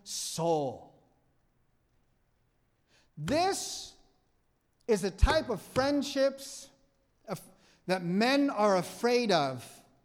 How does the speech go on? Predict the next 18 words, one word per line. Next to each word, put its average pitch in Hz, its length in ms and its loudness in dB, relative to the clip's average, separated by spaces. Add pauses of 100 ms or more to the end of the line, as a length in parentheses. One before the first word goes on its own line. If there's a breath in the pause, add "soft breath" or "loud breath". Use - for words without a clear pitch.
(1200 soft breath)
'cause 135 160 -6
we 170 200 -4
think 202 340 -6
it's 147 200 -10
not 151 240 -8
manly. 101 600 -14 (1600)
We 208 200 -2
think 214 340 -6
it 139 160 -10
crosses 180 640 -10
the 147 180 -18
line. 110 600 -18 (3000)
The 131 80 -14
Bible 202 440 -8
says - 600 -16 (400)
that - 140 -20
the 131 80 -20
soul 202 960 -8